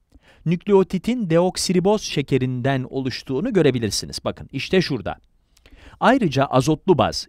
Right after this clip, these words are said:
yani adenin ve fosfat gruplarına da sahip. Azotlu baza bağlı sadece şekerimiz olsaydı bunu nükleozit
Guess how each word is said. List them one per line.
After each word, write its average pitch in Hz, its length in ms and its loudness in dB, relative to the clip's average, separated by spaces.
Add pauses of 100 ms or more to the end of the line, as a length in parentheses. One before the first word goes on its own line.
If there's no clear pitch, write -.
yani 131 320 2
adenin 156 460 0
ve 135 80 0
fosfat - 520 -4
gruplarına 135 580 2
da 90 80 2
sahip. 87 380 -4 (1080)
Azotlu 196 480 2
baza 139 300 4
bağlı 85 280 -2
sadece 208 520 -2
şekerimiz 139 720 0
olsaydı 117 640 -2
bunu 196 400 0 (320)
nükleozit 180 760 2